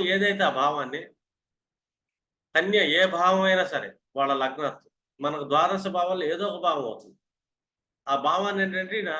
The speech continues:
పర్టికులర్‌గా డ్యామేజ్ చేస్తుంటాడు అని చెప్పాలి. ఇక్కడ ఏదైనా గ్రహాలు కూర్చున్నాయి, మంచి గ్రహాలు కూర్చున్నాయి,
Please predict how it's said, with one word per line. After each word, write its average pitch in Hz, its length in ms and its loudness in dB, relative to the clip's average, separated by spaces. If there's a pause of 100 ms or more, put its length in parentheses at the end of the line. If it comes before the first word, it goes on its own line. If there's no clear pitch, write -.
(180)
పర్టికులర్‌గా 196 640 0
డ్యామేజ్ 170 360 2
చేస్తుంటాడు 147 580 -6
అని 135 140 -8
చెప్పాలి. - 320 -18 (2250)
ఇక్కడ 202 180 2
ఏదైనా 214 280 6
గ్రహాలు 170 420 2
కూర్చున్నాయి, 165 520 -6
మంచి 156 260 -8
గ్రహాలు 165 380 0
కూర్చున్నాయి, 131 440 -12